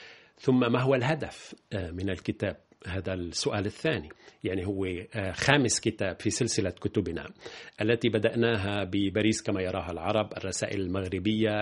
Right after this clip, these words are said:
الرسائل الدمشقية، الرسائل الآن اللبنانية،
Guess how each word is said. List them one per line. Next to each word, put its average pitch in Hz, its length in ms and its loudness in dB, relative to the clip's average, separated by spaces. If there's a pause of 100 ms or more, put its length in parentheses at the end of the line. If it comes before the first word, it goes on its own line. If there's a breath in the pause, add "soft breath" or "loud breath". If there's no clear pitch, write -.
الرسائل 95 720 -6
الدمشقية، 104 800 0
الرسائل 104 440 -2
الآن 104 260 -2
اللبنانية، 104 920 0